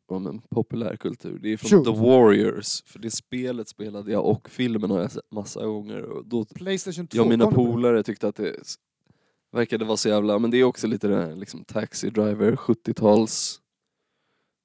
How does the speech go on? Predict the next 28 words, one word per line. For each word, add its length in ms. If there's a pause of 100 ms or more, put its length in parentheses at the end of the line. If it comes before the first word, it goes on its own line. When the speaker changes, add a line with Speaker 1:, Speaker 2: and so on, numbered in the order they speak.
(120)
Speaker 1:
New 160
York, 420
liksom. 380 (580)
Speaker 2:
Har 100
du 60
något 140
favoritgäng 460
Speaker 1:
Även 120
Speaker 2:
i 40
Speaker 1:
Escape 280
Speaker 2:
filmen? 300
Speaker 1:
from 260
New 100
York 420
är 140
fet. 520 (480)
Med, 540 (100)
vad 120
heter 240
han? 140 (640)
Vad 80
fan 160
heter 300
det, 100
snubben? 440 (3000)
Åh, 540 (400)
vad 100
störigt. 580